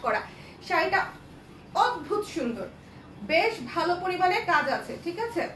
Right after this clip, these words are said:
বেশ ভালো পরিমাণে কাজ আছে, যার পছন্দ নিয়ে নেবেন। এটা হচ্ছে ব্লাউজের অংশটুকু, এটা হচ্ছে ব্লাউজের অংশটুকু। ব্লাউজের অংশ কিন্তু দুই দিকে দুই রকম রঙের পার পাবেন, কারণ এটা গঙ্গা যমুনা শাড়ি। ওকে,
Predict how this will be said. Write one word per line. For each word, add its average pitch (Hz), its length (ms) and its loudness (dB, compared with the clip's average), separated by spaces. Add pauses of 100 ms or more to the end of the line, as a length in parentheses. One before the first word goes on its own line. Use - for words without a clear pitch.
(320)
বেশ 339 180 0 (140)
ভালো 339 160 6
পরিমাণে 359 340 -2
কাজ 339 200 4
আছে, 339 300 0
যার 330 240 4
পছন্দ 359 420 -2
নিয়ে 349 260 2
নেবেন। 349 180 -4
এটা 330 200 0
হচ্ছে 349 260 2
ব্লাউজের 262 440 4
অংশটুকু, 254 520 -2 (420)
এটা 302 200 4
হচ্ছে 403 340 0
ব্লাউজের 359 580 2 (340)
অংশটুকু। 302 720 4
ব্লাউজের 339 440 4
অংশ 359 260 0
কিন্তু 392 400 2
দুই 311 220 -6
দিকে 339 300 4
দুই 294 240 0
রকম 320 360 0
রঙের 311 400 0 (420)
পার 302 400 4
পাবেন, 254 320 2 (100)
কারণ 285 240 2
এটা 285 160 0
গঙ্গা 269 320 4
যমুনা 294 340 2
শাড়ি। - 280 2 (300)
ওকে, - 160 6